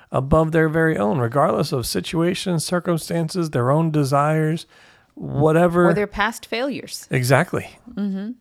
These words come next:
Speaker 1: They, you know, the Lord is looking for people that will remain with him unshaken by whatever happens, whatever their eyes see and their ears hear,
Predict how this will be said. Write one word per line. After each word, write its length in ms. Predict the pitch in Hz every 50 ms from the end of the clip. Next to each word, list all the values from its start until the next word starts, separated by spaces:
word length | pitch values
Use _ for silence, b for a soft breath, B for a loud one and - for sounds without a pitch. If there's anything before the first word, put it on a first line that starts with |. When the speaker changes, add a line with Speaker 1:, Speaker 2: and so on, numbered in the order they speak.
| _ _ _ _ _
Speaker 1:
They, 500 | 190 139 127 117 117 143 151 160 165 165 170 180 175 - - - _ _ _ _ _ _ _ -
you 80 | 151
know, 160 | 131 131 127 123
the 120 | 113 113
Lord 200 | 117 131 147 160
is 60 | 156 147
looking 180 | 147 143 139
for 180 | 117 - 131 113
people 340 | - - 175 185 180 208 156
that 140 | 135 123 113
will 160 | 113 110 107
remain 420 | 107 107 107 120 127 135 143 143 143
with 120 | 143 131
him 280 | - 131 120 117 123 - -
unshaken 880 | 113 120 131 151 156 151 - - - 131 127 123 127 - 123 127 127
by 180 | 113 107 98 98
whatever 720 | 95 92 98 113 127 143 147 143 143 135 139 131 139 127
happens, 580 | 117 - - 113 101 - - - - - - -
whatever 400 | 143 123 113 127 135 139 143 139
their 220 | 131 127 127 123
eyes 300 | 123 120 127 143 147 131
see 340 | - - - 147 139 139 143
and 140 | 135 127 123
their 140 | 113 120 117
ears 340 | 123 123 127 127 123 120 -
hear, 340 | - 117 104 - - -